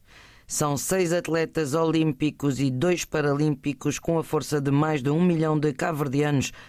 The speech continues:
anunciou o Comitê Olímpico do Arquipélago. Dois lutadores, um judoca e um velocista, vão representar a Guiné-Bissau nos Jogos Olímpicos. Augusto Midana, nove vezes campeão africano e presente nos últimos três Jogos, tendo como melhor resultado o sétimo lugar em Londres dois mil e doze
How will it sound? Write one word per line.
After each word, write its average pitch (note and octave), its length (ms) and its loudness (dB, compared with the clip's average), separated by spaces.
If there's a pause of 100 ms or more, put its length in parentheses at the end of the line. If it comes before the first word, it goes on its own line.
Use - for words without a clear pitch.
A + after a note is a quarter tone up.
anunciou C3 500 0
o B2+ 60 -2
Comitê D#3 480 0
Olímpico B2 720 0
do A#2+ 140 0
Arquipélago. A#2 720 0 (480)
Dois F3 240 0
lutadores, F3 680 2
um F#3 140 0
judoca D#3 500 0
e D3 160 2
um E3+ 120 2
velocista, D3 720 0
vão D#3+ 220 0
representar D#3 680 0
a D#3 40 0
Guiné-Bissau C3+ 640 0
nos A#2+ 160 0
Jogos A#2 260 -2
Olímpicos. C3+ 760 -2 (320)
Augusto D#3 520 0
Midana, C#3+ 600 2
nove C3+ 300 0
vezes C#3 300 -2
campeão C3+ 440 0
africano D3+ 680 0
e C#3 80 0
presente C3+ 560 -2
nos B2+ 200 0
últimos B2+ 540 0
três D3 320 0
Jogos, C3+ 500 -2
tendo B2+ 380 0
como C3 280 2
melhor D#3 220 2
resultado B2+ 520 -2
o A#2+ 40 -4
sétimo D3+ 460 -2
lugar B2+ 300 0
em A#2+ 80 0
Londres A#2+ 600 -2
dois D3+ 240 0
mil D3+ 200 0
e C3+ 80 -2
doze C3 340 0